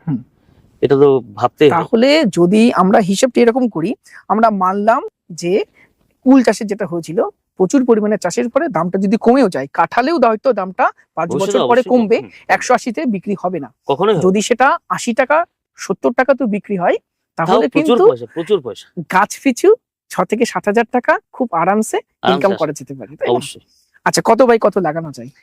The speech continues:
Speaker 2: এটা বারো ফুট by বারো ফুটে লাগাতে হবে।
Speaker 1: বারো ফুট by বারো ফুট, তাই তো?
Speaker 2: সেক্ষেত্রে
Speaker 1: তারপর?
Speaker 2: এক বিঘা তেত্রিশ শতকে বিঘায়
Speaker 1: হুম।
Speaker 2: মোটামুটি একশোটা চারা লাগবে।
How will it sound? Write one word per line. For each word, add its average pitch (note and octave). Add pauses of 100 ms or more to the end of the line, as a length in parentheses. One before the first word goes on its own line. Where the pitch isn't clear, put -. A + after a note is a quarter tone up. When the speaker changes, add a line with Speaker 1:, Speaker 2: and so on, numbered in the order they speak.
(320)
Speaker 2:
এটা C3
বারো C3
ফুট E3+
by D#3+
বারো A#2+
ফুটে B2
লাগাতে F#2
হবে। G2
Speaker 1:
বারো F#3+
ফুট G#3
by B3 (220)
বারো D3+
ফুট, - (140)
তাই C4+
তো? A3
Speaker 2:
সেক্ষেত্রে F3+
Speaker 1:
তারপর? E3+
Speaker 2:
এক D#3
বিঘা F3 (580)
তেত্রিশ D3+
শতকে F3
বিঘায় D3+
Speaker 1:
হুম। D#3 (220)
Speaker 2:
মোটামুটি D3+
একশোটা C3+
চারা E2+
লাগবে। -